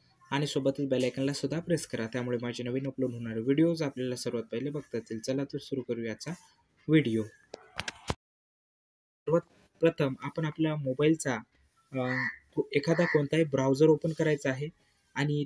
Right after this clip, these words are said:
त्या ब्राउझरमध्ये search करायचं आहे महाराष्ट्र board. अ, महाराष्ट्र board type केल्यानंतर,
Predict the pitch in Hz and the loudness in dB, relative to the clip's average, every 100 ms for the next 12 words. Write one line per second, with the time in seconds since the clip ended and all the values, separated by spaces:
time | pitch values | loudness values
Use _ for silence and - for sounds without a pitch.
0 | - 147 139 135 131 151 147 143 143 143 | 2 0 2 0 0 0 -2 0 0 0
1 | - 143 139 - 147 147 139 139 131 151 | 0 0 0 -2 -2 0 0 0 0 -2
2 | - - _ - - _ _ _ _ - | -4 -16 _ -20 -20 _ _ _ _ -18
3 | - - - - _ - 131 131 151 170 | -18 -18 -20 -20 _ -6 -4 0 2 2
4 | 165 - 170 147 117 107 117 - _ _ | 2 2 2 4 4 2 -4 -20 _ _
5 | _ _ _ _ _ _ - - - - | _ _ _ _ _ _ -12 -12 -12 -16
6 | _ _ _ _ _ _ _ _ _ _ | _ _ _ _ _ _ _ _ _ _
7 | - - - _ _ _ _ _ _ 127 | -20 -20 -20 _ _ _ _ _ _ -10
8 | 123 123 120 131 139 - 147 135 139 135 | -8 -6 -4 -4 -4 -4 -2 0 0 0
9 | 131 135 156 147 151 147 131 | -2 -2 -2 0 0 -4 -6